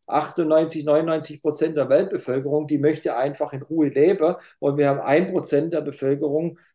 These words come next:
äh, die, äh, wollen die anderen unterdrücken und melken und, äh, in Verwirrung stürzen und in Kriege stürzen.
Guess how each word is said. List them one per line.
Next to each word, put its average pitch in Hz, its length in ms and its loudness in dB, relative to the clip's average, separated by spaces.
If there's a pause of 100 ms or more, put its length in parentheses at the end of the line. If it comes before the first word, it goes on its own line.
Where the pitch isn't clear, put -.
äh, 143 280 6
die, 147 280 6
äh, 143 280 0
wollen 147 280 6
die 147 100 2
anderen 175 300 4
unterdrücken 160 580 0
und 139 300 0
melken 175 480 4
und, 139 320 -4
äh, 123 440 0
in 139 200 -4
Verwirrung 185 480 2
stürzen 175 440 0
und 131 200 -2
in 131 100 -6
Kriege 175 340 -2
stürzen. 165 440 -2